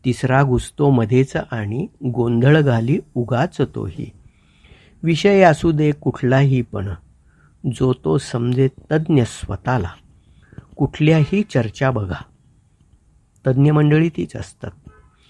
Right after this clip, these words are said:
विषय असू दे कुठलाही पण, जो तो समजे तज्ञ स्वतःला. रस्त्यावरचे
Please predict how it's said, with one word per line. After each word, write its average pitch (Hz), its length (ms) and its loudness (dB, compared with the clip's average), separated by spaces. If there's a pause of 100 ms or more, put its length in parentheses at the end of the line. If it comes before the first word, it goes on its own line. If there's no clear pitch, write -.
(300)
विषय 143 440 2
असू 156 400 0
दे 165 200 0
कुठलाही 143 760 2
पण, 175 280 0
जो 123 260 2
तो 165 240 -2
समजे 117 460 2 (180)
तज्ञ 190 280 4
स्वतःला. 110 680 -4 (800)
रस्त्यावरचे 131 1120 0